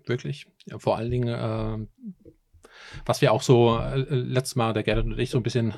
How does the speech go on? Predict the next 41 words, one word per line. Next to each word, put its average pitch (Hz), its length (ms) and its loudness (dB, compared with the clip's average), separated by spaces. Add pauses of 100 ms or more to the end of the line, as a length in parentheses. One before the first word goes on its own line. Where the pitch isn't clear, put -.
äh, 123 200 -2
beim 110 120 0
Podcast - 440 -2
auch 117 100 -4
gerätselt 107 320 -4
haben, 107 100 -4 (300)
was 113 160 2
für 123 120 4
zukünftige, 110 840 4 (280)
ähm, 107 440 -2 (140)
Berufsgruppen 131 480 4
könnte, 107 400 -2
äh, 113 100 0
könnte 120 220 -2
es - 100 -4
geben, 110 180 0
von 113 120 0
die, 107 280 0
denen 113 200 0
wir 107 100 6
heute, 110 800 0
äh, - 20 -10
gar 107 140 -2
nicht 117 140 -4
auf - 40 -4
dem 107 80 -8
Schirm 123 260 0
haben. 110 200 0 (280)
Da 98 100 -2
ist - 100 -4
mir 107 160 4
eine 107 200 0
eingefallen, 117 680 0 (140)
oder 110 340 -2
wo 110 180 -6
du 113 80 2
es - 160 -4
erzählt 113 420 -4
hast, - 380 -4
äh, 101 320 -6 (800)
ähm, 104 560 0